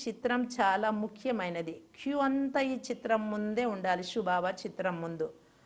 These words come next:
అందరికీ మొట్టమొదట తండ్రి సందేశమునివ్వండి.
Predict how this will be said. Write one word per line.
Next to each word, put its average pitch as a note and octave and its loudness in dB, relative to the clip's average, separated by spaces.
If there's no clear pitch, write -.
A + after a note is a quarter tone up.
అందరికీ C4+ 2
మొట్టమొదట G#3 0
తండ్రి G#3+ 0
సందేశమునివ్వండి. F#3 -2